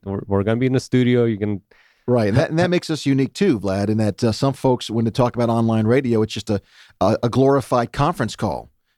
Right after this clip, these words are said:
Speaker 2: The host calls in and the guests call in and they're doing a, a conference call. And, and that's, that's so against what we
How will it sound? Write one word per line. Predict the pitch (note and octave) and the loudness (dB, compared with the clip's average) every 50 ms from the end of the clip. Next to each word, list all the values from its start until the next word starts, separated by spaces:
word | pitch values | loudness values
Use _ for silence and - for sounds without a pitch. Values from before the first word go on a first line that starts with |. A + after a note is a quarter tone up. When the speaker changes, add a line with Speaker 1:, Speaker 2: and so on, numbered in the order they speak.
| _ - | _ -10
Speaker 2:
The | G2 G#2+ A#2 G#2 F2 | -2 0 0 0 0
host | - - C3 C3+ - - | 2 2 2 2 0 -4
calls | - - C#3 C3 B2 B2+ A2 | -2 -2 0 0 -2 -2 -2
in | B2+ C3+ C#3 D3+ F3 D#3+ - _ _ _ - | -2 -2 -2 -2 -4 -6 -10 _ _ _ -4
and | B2 B2 | -2 0
the | A#2+ | 0
guests | G#2+ B2 C#3+ F3 - - | 0 0 0 -2 -4 -4
call | - D3 A#2+ A2 G#2 G#2 | -2 0 2 2 2 0
in | G#2 G#2+ A#2 A2+ - _ _ _ | 0 -2 -2 -4 -8 _ _ _
and | - A2 | -2 0
they're | A#2 A#2 | 0 2
doing | B2 C3 B2+ B2 | 2 2 2 2
a, | B2 A#2+ A2+ A2+ - - _ _ | 0 -2 -2 -4 -6 -10 _ _
a | - - | -8 -4
conference | - D3+ E3+ G3 - B2 A#2 - | -2 -2 -2 -2 -4 -6 -6 -6
call. | - - G2+ F2 C#2+ A#1+ - - _ _ - - - | -6 -6 -6 -6 -6 -8 -10 -16 _ _ -20 -18 -6
And, | - A2 G#2 | -4 -2 0
and | A#2+ C3 C3 | 0 0 2
that's, | C#3+ C#3 C#3 - - | 2 0 0 -4 -8
that's | - - C3+ C#3 - - - - - _ _ _ _ | -2 0 0 0 -2 -4 -12 -20 -20 _ _ _ _
so | - - - - C#3 C#3+ C#3+ C#3 | -20 -8 -2 2 2 4 4 2
against | A#2+ A#2+ C#3 C#3 C3+ - C3 | 0 -2 -4 -6 -4 -4 -2
what | A#2 B2 B2+ - | 0 2 0 0
we | A#2+ A#2+ C#3 D3 D3+ D3 C3 | 0 0 2 2 2 2 -2